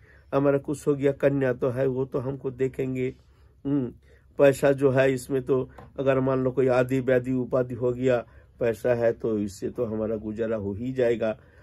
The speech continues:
अगर मान लो तबीयत खराब हो गया तो डॉक्टर देने का लायक पैसा तो हमारे पास है ही है, इसके लिए उतना,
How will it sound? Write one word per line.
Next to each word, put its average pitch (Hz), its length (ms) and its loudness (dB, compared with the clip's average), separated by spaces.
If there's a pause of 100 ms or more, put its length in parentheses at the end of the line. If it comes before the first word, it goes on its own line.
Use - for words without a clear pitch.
(160)
अगर 120 240 -2
मान 113 180 -2
लो 113 140 -2
तबीयत 117 400 -2
खराब 110 360 -2
हो 113 100 -4
गया 107 260 -2 (360)
तो 120 80 -4
डॉक्टर 113 440 -6
देने 113 240 -6
का 117 100 -4
लायक 117 360 -2
पैसा 117 240 -4
तो 117 120 -4
हमारे 110 320 -4
पास 110 300 -10
है 117 60 0
ही 123 140 0
है, 110 320 0 (320)
इसके 117 280 -8
लिए 104 120 -2
उतना, 95 240 -6